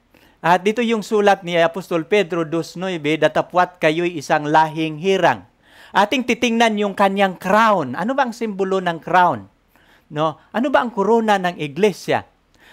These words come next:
"Datapwat kayo ay lahing hirang." Mga pinili ang kanyang iglesia. "Isang makaharing pagkasaserdote." Nang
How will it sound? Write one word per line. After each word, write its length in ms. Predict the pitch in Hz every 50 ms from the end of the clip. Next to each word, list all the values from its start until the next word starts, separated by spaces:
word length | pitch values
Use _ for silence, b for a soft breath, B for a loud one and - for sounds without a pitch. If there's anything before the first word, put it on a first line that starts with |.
| b b
"Datapwat 760 | - 139 170 170 190 180 - - 180 208 226 247 247 247 _ -
kayo 400 | 190 185 196 220 226 226 226 208
ay 240 | - 180 175 165 165
lahing 800 | 175 202 214 220 220 202 185 202 202 202 214 226 247 262 262 - _ _ _ _ _ -
hirang." 580 | - 240 269 269 262 226 208 170 143 123 104 87 _ _ _ _ _ _ _
Mga 240 | - 143 165 185 180
pinili 460 | - 208 196 196 202 208 196 190 185
ang 80 | 175 151
kanyang 320 | 143 170 151 156 160 156
iglesia. 480 | 143 135 135 135 135 123 - 123 101 98 _ _ _ _ b b b b b b b
"Isang 640 | b 170 165 151 - - 220 220 226 233 233 226 196
makaharing 1040 | 180 170 165 - 165 156 151 156 196 226 233 233 233 226 220 226 220 220 220 208 -
pagkasaserdote." 1400 | - 208 196 175 - _ - 226 214 - - 214 196 - 202 196 180 175 170 196 202 196 - - 143 110 104 _ _ _ _ _ b b b b b b b b 165
Nang 240 | 190 208 208 190